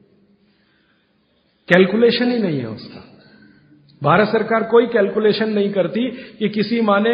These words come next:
एक किलो पापड़ बना दिए, तो जीडीपी बढ़ा कि नहीं? तो कहते हैं, "जी, मालूम नहीं बढ़ा कि नहीं बढ़ा,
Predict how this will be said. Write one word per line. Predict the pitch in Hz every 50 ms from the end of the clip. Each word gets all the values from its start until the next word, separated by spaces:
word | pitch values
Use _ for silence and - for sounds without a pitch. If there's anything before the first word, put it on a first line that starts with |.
| - - -
एक | 190 202 202 - 202
किलो | 202 190 202 214 240 262 - - - - - - - - - - _ _ _ -
पापड़ | 190 180 180 190 214 208
बना | 185 196 175 165 160 160
दिए, | 147 156 160 160 151 - - - - - - - - _ _ _ _ _ _ _ _ _ _ _ _ -
तो | 202 208
जीडीपी | 175 156 180 185 175 196 185 202 214
बढ़ा | 190 202 175 185 214
कि | 208 220 226
नहीं? | 220 220 196 147 110 - - - - - - _ _ _ _ _ _ -
तो | 180 170
कहते | 165 175 156 - 196
हैं, | 190
"जी, | 185 208
मालूम | 190 165 160 160 170 196 196 180
नहीं | 147 139 139 143 147
बढ़ा | 135 139 139 131 139 151
कि | 147 139 147
नहीं | 143 143 143 143
बढ़ा, | 135 131 123 131 135 143 139 - _ _